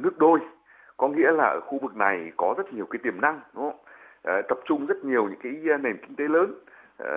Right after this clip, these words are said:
rồi nhận thức của các nước về cái sự hợp tác đa phương thì người ta trông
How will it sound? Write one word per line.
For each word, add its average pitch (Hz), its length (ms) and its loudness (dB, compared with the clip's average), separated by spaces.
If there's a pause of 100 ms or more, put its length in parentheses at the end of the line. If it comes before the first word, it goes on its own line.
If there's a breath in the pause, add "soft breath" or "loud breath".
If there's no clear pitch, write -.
(340)
rồi 110 220 8
nhận 127 180 4
thức 247 120 -6
của 117 140 -4
các 147 180 -4
nước 254 320 0 (140)
về 101 180 2
cái 110 140 -8
sự - 200 -8
hợp 107 160 -4
tác - 280 -2
đa 147 100 -2 (100)
phương 165 280 4 (440 soft breath)
thì 131 80 0
người 110 260 -2
ta 127 160 0
trông 151 140 0